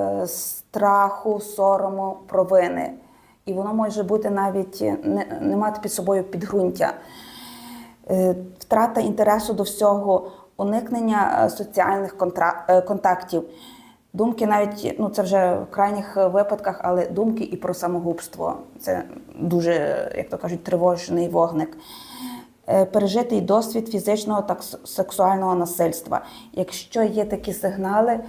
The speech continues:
вам не треба ігнорувати, е, і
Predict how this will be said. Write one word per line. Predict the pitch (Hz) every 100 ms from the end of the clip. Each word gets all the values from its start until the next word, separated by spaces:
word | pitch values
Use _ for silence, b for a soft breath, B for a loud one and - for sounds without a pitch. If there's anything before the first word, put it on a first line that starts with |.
| B B
вам | - 202 - - - - - - - - - - -
не | 196 196 190
треба | 220 214 190 185 -
ігнорувати, | 208 190 190 185 196 214 214 220 220 B B B - -
е, | 190 190 185 - - -
і | 185 185 175